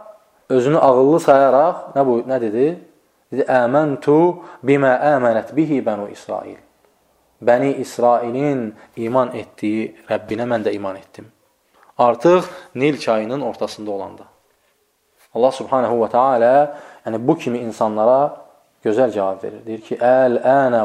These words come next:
və qad asaytə qablu və kuntə minəl muslimin." İndimi? Yəni, indimi tövbə edirsən? Artıq ölüm gəlib çatdıqda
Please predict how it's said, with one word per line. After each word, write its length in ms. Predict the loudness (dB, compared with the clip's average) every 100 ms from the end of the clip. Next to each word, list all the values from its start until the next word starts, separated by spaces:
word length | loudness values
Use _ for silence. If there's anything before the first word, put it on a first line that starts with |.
| 2
və 80 | 2
qad 180 | 2 2
asaytə 680 | 2 0 0 2 0 0 0 2 2
qablu 300 | 4 4 4
və 60 | 2
kuntə 260 | -4 -6 -6
minəl 180 | -8 -12
muslimin." 400 | -18 -20 -20 -20 _ _
İndimi? 500 | -8 -4 0 0 -2 -8 _ _ _ _ _ _ _ _ _ _ _ _ _ _ _
Yəni, 100 | -16 -8
indimi 460 | -6 0 2 2
tövbə 360 | 2 2 2 0
edirsən? 360 | -4 -12 -14 -20 _ _ _ _ _
Artıq 400 | 0 2 2 2 0 -20 -20 _ _ _ -2
ölüm 480 | 0 2 -2 -6 -14 _ _ _ _
gəlib 220 | -4 -4
çatdıqda 560 | -6 -10 -8 -10 -8 -10